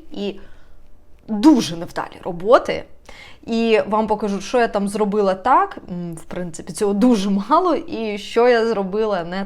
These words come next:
так. Мета цього відео і такого невеличкого аналізу у тому, щоб показати вам, що всі митці, вони колись були початківцями. І ті помилки, котрі робите ви, їх повторювали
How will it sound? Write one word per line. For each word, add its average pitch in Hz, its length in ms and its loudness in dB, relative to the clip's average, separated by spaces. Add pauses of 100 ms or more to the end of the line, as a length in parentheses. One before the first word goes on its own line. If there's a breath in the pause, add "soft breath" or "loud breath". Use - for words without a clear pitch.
так. - 300 -8 (420 loud breath)
Мета 226 380 2
цього 208 680 4 (280 loud breath)
відео 185 560 0
і 165 60 -6
такого 202 360 -2
невеличкого 202 840 -2
аналізу 202 680 -2
у - 160 -6
тому, 226 260 -2
щоб - 160 -16 (100)
показати 214 680 0
вам, 175 340 -2
що - 200 -14
всі 285 280 -2
митці, 330 640 -6 (300 loud breath)
вони 208 260 0
колись 196 320 -4
були 185 200 -8
початківцями. - 1000 -12 (380 loud breath)
І 202 360 0 (380)
ті 247 220 0
помилки, 208 480 -2
котрі 208 380 -4
робите 208 440 -2
ви, 254 240 -2 (400)
їх 277 160 0
повторювали 233 840 2